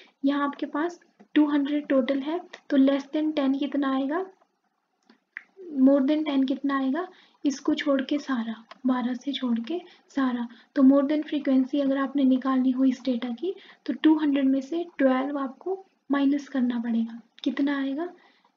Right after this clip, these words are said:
eight, one eighty eight, right, one eighty eight। फिर उसके बाद आपको ये ट्वेंटी थ्री भी minus करना पड़ेगा more than twenty में, क्योंकि ट्वेंटी थ्री तो, ट्वेंटी थ्री तो ट्वेंटी वाला है,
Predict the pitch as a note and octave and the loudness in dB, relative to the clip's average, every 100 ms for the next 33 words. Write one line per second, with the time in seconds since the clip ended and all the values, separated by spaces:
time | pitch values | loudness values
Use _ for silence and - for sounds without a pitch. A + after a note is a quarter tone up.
0 | - C4 C4 E4 F#4+ F#4 _ _ _ _ | -2 0 2 -2 -6 -8 _ _ _ _
1 | _ _ _ _ _ _ _ _ _ _ | _ _ _ _ _ _ _ _ _ _
2 | B3+ A#3+ C4+ D#4+ - - B3 - D4 F4 | -4 0 0 -2 -4 -4 -4 -4 -6 -6
3 | - _ _ _ _ - B3+ A3+ - - | -12 _ _ _ _ -2 0 0 -6 -18
4 | _ _ _ _ B3+ D4 F#4 - - _ | _ _ _ _ -4 -2 -2 -6 -18 _
5 | - _ C#4 C#4 C4+ C4+ C#4 C#4+ F4+ - | -20 _ 2 4 4 2 0 -2 -4 -8
6 | _ _ _ - E4 E4 - D4+ D4 D4+ | _ _ _ 0 2 0 -2 -2 -2 -2
7 | A#4 C4 - - F#4 - _ - D#4 D#4 | -2 -4 -4 -6 -6 -8 _ 0 0 4
8 | C4+ B3+ D4 C#4+ C#4+ D4 D#4+ D#4 C4+ C4+ | 2 4 0 -2 0 2 2 2 2 0
9 | C4 C4+ C4 B3+ B3+ C4 D4 D#4+ C#4 B3+ | -2 0 0 0 -2 -2 -2 2 2 4
10 | C4 C4 C4 B3+ A#3 B3 A#3+ A#3 - C#4 | 2 2 2 0 0 -2 -2 -8 -2 0
11 | C4+ D#4+ C#4+ C4 C4+ - C#4 C#4 F4+ F4+ | 0 0 2 2 0 -2 -4 -2 -4 -6
12 | _ _ - C4+ C4 - D4 D4 D4+ F4 | _ _ 0 0 0 -2 -2 -2 -2 -2
13 | D4 B3+ C4+ D#4 D#4 D#4+ D#4+ | 0 2 2 0 -2 -2 -6